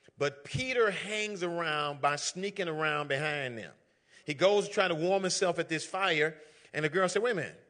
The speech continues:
You, you sound like one of them." She said, "No, br-, no, sis, you, you must got me confused. That was somebody else." Slide away from that fire, go to another, and somebody said, "You,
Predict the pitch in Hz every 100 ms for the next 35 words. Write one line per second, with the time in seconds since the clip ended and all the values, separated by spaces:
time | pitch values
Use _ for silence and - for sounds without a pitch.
0 | _ _ _ _ _ _ _ _ _ _
1 | _ _ 185 302 262 - _ _ 160 302
2 | - 233 262 185 170 160 160 165 143 202
3 | 208 175 165 160 139 - 160 143 - 143
4 | 160 165 - 135 143 127 131 131 131 113
5 | 120 123 101 87 _ _ _ _ - 151
6 | 135 139 123 110 110 87 - _ _ _
7 | _ _ _ _ _ _ _ _ _ _
8 | _ _ _ _ - 143 139 139 143 139
9 | 135 143 151 156 143 135 135 135 135 135
10 | 147 143 135 143 139 147 190